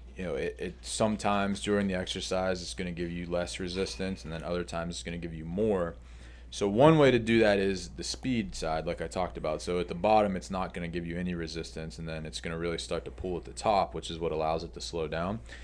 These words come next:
Uh, but then there's the other side where you can use it to maximize the strength curve, and you can do that in two ways. So one of the ways Tyler was talking about there would be called reverse band, which is where you put it at the top, a-, and it's,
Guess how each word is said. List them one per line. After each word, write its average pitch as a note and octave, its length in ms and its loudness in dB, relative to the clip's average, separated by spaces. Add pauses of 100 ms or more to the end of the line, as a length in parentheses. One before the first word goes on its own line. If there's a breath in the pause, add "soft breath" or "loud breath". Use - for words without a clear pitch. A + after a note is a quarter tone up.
(260 loud breath)
Uh, F2 200 -2
but F#2 140 -2
then A2+ 140 6
there's A2 220 6
the G#2+ 120 8
other C3+ 220 10
side F#2+ 420 4
where F#2+ 100 0
you G2+ 200 -2
can C3 440 0
use G#2 320 2
it F#2+ 200 -2
to F#2+ 100 -4
maximize F#2 720 -2
the D#2+ 80 -6
strength G2+ 480 -2
curve, E2+ 380 0 (360 loud breath)
and G#2+ 80 0
you A2+ 80 4
can A2+ 160 0
do A2+ 140 4
that G#2 200 6
in F2 120 -4
two A2 240 -2
ways. D#2 320 -2
So - 160 -4
one A2+ 140 2
of B2+ 40 6
the A#2 80 8
ways G#2+ 240 6
Tyler G2+ 300 4
was F#2+ 140 -2
talking F2 260 0
about E2 220 -4
there E2 160 0
would E2 120 -4
be D#2+ 100 -6
called E2+ 300 -2
reverse E2 380 -2
band, A2 460 -2 (480 loud breath)
which - 180 -6
is F2 60 -8
where F2+ 160 2
you F2+ 100 0
put G2+ 200 4
it F#2 60 2
at F2 140 -2
the - 60 -12
top, A2+ 520 4 (1300)
a-, - 20 -4
and F2 260 -4
it's, F2 120 -6